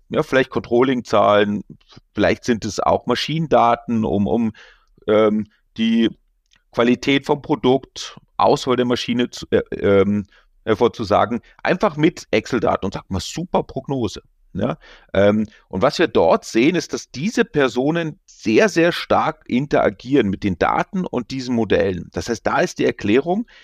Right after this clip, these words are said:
in erster Linie ganz wichtig, ein Verständnisthema. Das heißt, Verständnis, äh,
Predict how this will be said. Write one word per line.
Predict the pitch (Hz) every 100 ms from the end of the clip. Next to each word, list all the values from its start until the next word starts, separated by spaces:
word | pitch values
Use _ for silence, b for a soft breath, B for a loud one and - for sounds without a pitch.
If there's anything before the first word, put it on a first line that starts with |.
| b _
in | 110 - _
erster | 87 190 - 160
Linie | 139 135 143 143 b b b
ganz | - 117 151 -
wichtig, | 135 - - 127 - -
ein | 82 80
Verständnisthema. | - - 117 175 - 107 - 82 85 -
Das | -
heißt, | 107 107 -
Verständnis, | 98 - 90 123 - 190 294 - _ B B B -
äh, | 104